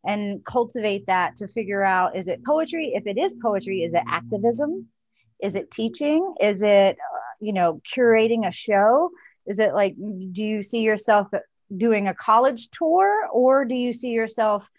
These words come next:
you know, in galleries and you have dancers behind your poems and it's a, and a whole experience, right? So it's figuring out what calls and speaks to them and then showing them the doorways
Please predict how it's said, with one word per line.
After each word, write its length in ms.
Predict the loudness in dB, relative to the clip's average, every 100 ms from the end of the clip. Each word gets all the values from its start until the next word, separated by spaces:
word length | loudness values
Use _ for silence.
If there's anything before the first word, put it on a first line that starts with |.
| _ _ _
you 100 | 0
know, 160 | 2 2
in 240 | 0 -2
galleries 600 | 0 2 4 2 0 -2
and 100 | -6
you 100 | -6 -6
have 180 | -6
dancers 460 | -6 -6 -4 -8 -6
behind 340 | -6 -6 -6
your 120 | -6 -4
poems 540 | 2 2 2 0 -4
and 140 | -4 -6
it's 220 | -8 -8
a, 320 | -4 -2 -4 -4
and 120 | -2
a 100 | -2
whole 400 | -2 4 6 8
experience, 720 | 4 -2 -2 0 0 -4 -4 0
right? 300 | 2 0 -4 _ _ _ _
So 220 | _ 4 4
it's 260 | 4 -2 _
figuring 540 | -6 -2 0 2 2
out 360 | 2 2 2 0
what 400 | -4 2 2 0
calls 520 | -2 2 2 0 -4
and 140 | -8 -10
speaks 460 | -10 -12 -12 -18 -10
to 100 | -6
them 380 | -2 0 2 0 -6 -2
and 420 | 0 0 -2 -6 -6 0
then 400 | 2 2 -2 -10
showing 580 | -16 -2 4 4 4 2
them 160 | 0 0
the 80 | -2
doorways 640 | -2 -2 -2 -2 -4 -6